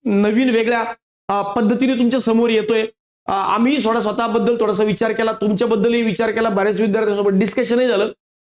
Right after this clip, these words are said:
त्यातून तुमचे मा-, प्रॉब्लेम्स काही समजून घेण्याचा प्रयत्न केला, आणि त्या प्रॉब्लेम्सवर आज मी तुम्हाला सोल्युशन देतो. त्यामुळे शेवटपर्यंत, अ, बघा आणि त्याला इम्प्लिमेंट करा. याबद्दल कसं वाटलं, तुमचं मत काय होतं,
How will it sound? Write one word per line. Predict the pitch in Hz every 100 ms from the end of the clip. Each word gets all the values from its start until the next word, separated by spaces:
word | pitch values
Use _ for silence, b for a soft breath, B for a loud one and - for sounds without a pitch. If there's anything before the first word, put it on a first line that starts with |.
| _ -
त्यातून | 220 247 262
तुमचे | 269 277
मा-, | 233 214
प्रॉब्लेम्स | - 208 208 254 254
काही | 277
समजून | 269 220 220 226 262
घेण्याचा | 208 208 214
प्रयत्न | 214 214
केला, | 220 202 196
आणि | 190
त्या |
प्रॉब्लेम्सवर | 214 - - 190 220 247 226 226 - _ _
आज | 185 208
मी | 214
तुम्हाला | 214 220 220
सोल्युशन | 185 196 196 208
देतो. | 202
त्यामुळे | 214 214 220
शेवटपर्यंत, | 214 190 185 214 208 196 233 _ _ _ _
अ, | - 185 180 156
बघा | 156 214 233 - - _ -
आणि | 196 208
त्याला | 226
इम्प्लिमेंट | 226 202 226 226 226
करा. | 226 240 - _ _ 302
याबद्दल | 202 214 254
कसं | 254 269 277
वाटलं, | 254 254 262
तुमचं | 262 233
मत | 240 240 240
काय | 254
होतं, | 202